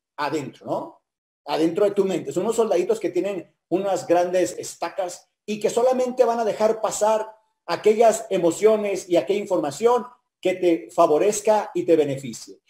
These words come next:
La que no te favorezca, la que pueda atentar contra tu vida, contra tu estabilidad o tu emocionalidad, lo que sea, ¡pum! Los soldaditos cierran la puerta y no dejan pasar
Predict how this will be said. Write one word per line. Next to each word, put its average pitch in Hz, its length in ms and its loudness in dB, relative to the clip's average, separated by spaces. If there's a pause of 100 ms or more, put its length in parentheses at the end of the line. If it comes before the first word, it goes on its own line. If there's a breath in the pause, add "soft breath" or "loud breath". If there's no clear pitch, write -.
(140 soft breath)
La 190 200 2
que 196 120 0
no 220 160 0
te 208 100 2
favorezca, 180 580 4
la 147 140 0
que 151 120 0
pueda 220 180 2
atentar 214 720 0
contra 170 420 0
tu 135 140 -8
vida, 196 440 0
contra 160 280 0
tu 156 80 -6
estabilidad 143 800 -2
o 175 160 0
tu 151 60 0
emocionalidad, 131 640 -2
lo 160 120 2
que 165 100 0
sea, - 220 2 (760 soft breath)
¡pum! 143 480 2 (180)
Los 160 160 0
soldaditos 180 640 2
cierran 240 440 2
la 185 120 -2
puerta 277 440 0
y 175 100 2
no 190 240 6
dejan 180 300 -4
pasar 190 360 0